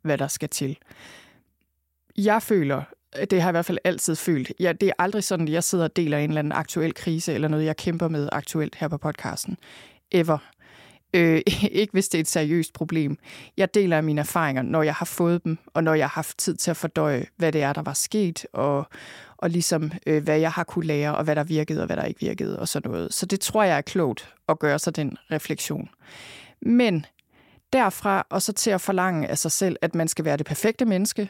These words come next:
før man kan lære andre noget, eller man skal være verdensmester i noget, før man kan tillade sig at undervise i det, eller hvad nu, der er langt. Og det, øh, min veninde her sagde til mig, det var, jamen,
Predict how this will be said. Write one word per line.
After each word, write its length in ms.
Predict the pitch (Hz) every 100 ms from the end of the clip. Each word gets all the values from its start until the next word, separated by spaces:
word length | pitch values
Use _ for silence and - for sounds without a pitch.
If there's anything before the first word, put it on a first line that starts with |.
| -
før 180 | - 185
man 140 | 151
kan 120 | 151 156
lære 180 | 156
andre 300 | 165 165 180
noget, 380 | 180 151 156 175 -
eller 300 | 175 156 147 -
man 140 | 156
skal 160 | - 151
være 160 | 139
verdensmester 600 | 156 185 214 - 175 -
i 60 | 165
noget, 340 | 156 151 165 -
før 180 | - 160
man 120 | 151
kan 80 | -
tillade 400 | 190 180 156 147
sig 280 | 156 - -
at 160 | 147
undervise 540 | 139 170 175 160 - 156
i 40 |
det, 260 | 160 156 -
eller 120 | 156
hvad 120 | 156
nu, 240 | 170 170 170 - - - - - - -
der 60 |
er 80 | 202
langt. 420 | 185 143 - - - _ _ _ _ _ _ _ _ - -
Og 140 | 190
det, 240 | 208 214 - - -
øh, 340 | 196 175 165 165
min 260 | 190 190
veninde 340 | 180 180 214 226
her 200 | 202 151
sagde 280 | - 151
til 240 | 165 - 165
mig, 200 | 156 175 - - - - - _ -
det 160 | 208
var, 400 | 185 165 180 202 - _ _ _ -
jamen, 500 | 196 175 175 170